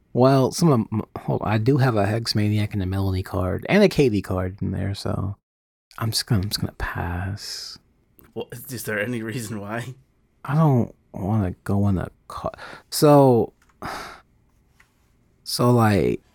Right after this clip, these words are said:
Speaker 1: how big is the card? Does the woman coming out of the card human size, or are they tiny? I got, I got questions. How big
Speaker 2: Think
Speaker 1: are the cards?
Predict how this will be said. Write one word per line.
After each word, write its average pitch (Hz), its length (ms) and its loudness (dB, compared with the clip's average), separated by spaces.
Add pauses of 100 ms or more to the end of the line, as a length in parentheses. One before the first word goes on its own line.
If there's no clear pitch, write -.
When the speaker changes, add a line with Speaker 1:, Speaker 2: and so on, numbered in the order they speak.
(1700)
Speaker 1:
how 190 300 4
big 151 340 6
is 160 240 4
the 170 100 0
card? 120 600 0 (260)
Does 117 220 2
the 123 80 4
woman 139 280 6
coming 139 240 4
out 120 220 2
of 131 80 4
the 131 120 4
card 139 360 6
human 156 460 6
size, 208 480 4
or 160 80 8
are 139 40 8
they 120 160 6
tiny? 190 760 4
I 190 80 4
got, 175 180 6
I 165 80 4
got 165 200 0
questions. 90 960 2 (280)
How 160 160 6
big 202 180 10
Speaker 2:
Think 208 80 12
Speaker 1:
are 196 40 10
the 190 80 6
cards? 180 360 6